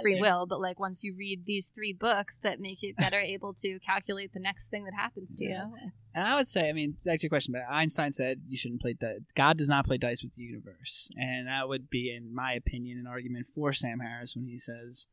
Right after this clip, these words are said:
Speaker 3: that there is no such thing as free will because, you know, it's, it's a domino and not a dice roll. There's no probability to it. It's just what's going to happen based on previous events.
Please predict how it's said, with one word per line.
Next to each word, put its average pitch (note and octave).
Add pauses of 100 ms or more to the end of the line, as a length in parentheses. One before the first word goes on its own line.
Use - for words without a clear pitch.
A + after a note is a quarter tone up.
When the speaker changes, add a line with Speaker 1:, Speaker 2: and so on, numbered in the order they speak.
(240)
Speaker 3:
that A#2+ (240)
there B2+
is B2
no B2
such A#2+
thing A#2
as A2+
free A2
will A#2+ (120)
because, A2 (960)
you A2+
know, A#2
it's, A#2+
it's A#2
a A#2
domino A#2
and A2+
not A2+ (160)
a A#2+
dice A2
roll. - (140)
There's B2
no A#2
probability A#2
to A2
it. G#2
It's -
just -
what's A#2
going A2
to G#2
happen G#2+
based G2+
on A2+
previous -
events. A2+